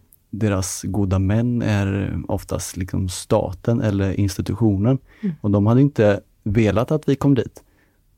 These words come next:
Speaker 1: Så då fick vi ta ett beslut att de har tillräckligt svår situation för att det ska vara, det, man fick ställa den personliga, eh, integriteten
Speaker 2: Mm.
Speaker 1: mot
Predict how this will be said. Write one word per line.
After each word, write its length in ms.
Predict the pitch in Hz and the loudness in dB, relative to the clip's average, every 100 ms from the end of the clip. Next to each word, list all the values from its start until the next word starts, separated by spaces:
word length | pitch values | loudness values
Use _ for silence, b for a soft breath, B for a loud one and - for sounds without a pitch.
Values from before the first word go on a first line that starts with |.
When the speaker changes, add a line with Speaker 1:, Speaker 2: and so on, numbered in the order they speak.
| _ | _
Speaker 1:
Så 180 | - 123 | -4 0
då 120 | 110 | 2
fick 200 | 120 - | 2 0
vi 40 | |
ta 180 | 131 127 | 0 2
ett 120 | 104 | 2
beslut 440 | - - 113 101 92 | 0 -2 0 0 -2
att 380 | 98 - - - b b b b | -6 -6 -16 -20 b b b b
de 240 | 117 113 | 2 4
har 140 | 117 113 - - - | 6 4 -2 -12 -12
tillräckligt 360 | - 120 107 104 | 0 0 2 -2
svår 340 | - 127 120 | -2 2 4
situation 580 | 117 - - 120 123 98 | 2 2 0 2 2 2
för 220 | 92 117 | -2 -2
att 160 | 101 101 | 0 -2
det 100 | 107 | -4
ska 240 | - - | -4 -2
vara, 400 | 98 101 98 95 98 - _ | 0 2 2 0 -4 -10 _
det, 360 | 107 104 104 - - 175 | -2 0 0 -2 -12 -8
man 180 | 160 127 | 2 2
fick 140 | 127 - | 2 -2
ställa 340 | - 123 104 | 2 4 4
den 180 | 107 101 | 2 2
personliga, 680 | - 104 113 98 98 98 98 _ _ - | 0 -2 2 2 2 0 -4 _ _ -6
eh, 340 | 101 98 95 90 87 - | -2 0 0 -2 -6 -6
integriteten 1040 | 104 - 92 101 95 101 92 - 120 120 B B | -6 -4 -2 -2 -2 -4 -4 0 0 -2 B B
Speaker 2:
Mm. 160 | B 185 | B -2
Speaker 1:
mot 440 | 113 101 90 90 | 2 2 0 -4